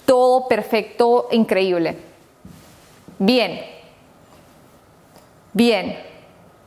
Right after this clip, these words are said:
Podemos decir "más o menos".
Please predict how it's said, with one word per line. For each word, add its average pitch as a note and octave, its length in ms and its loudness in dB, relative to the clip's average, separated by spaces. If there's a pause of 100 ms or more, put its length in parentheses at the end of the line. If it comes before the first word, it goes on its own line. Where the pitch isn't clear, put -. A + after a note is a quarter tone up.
(1160)
Podemos B3 400 2
decir B3 640 0 (1080)
"más G#3+ 460 0
o B3+ 80 4
menos". B3 560 0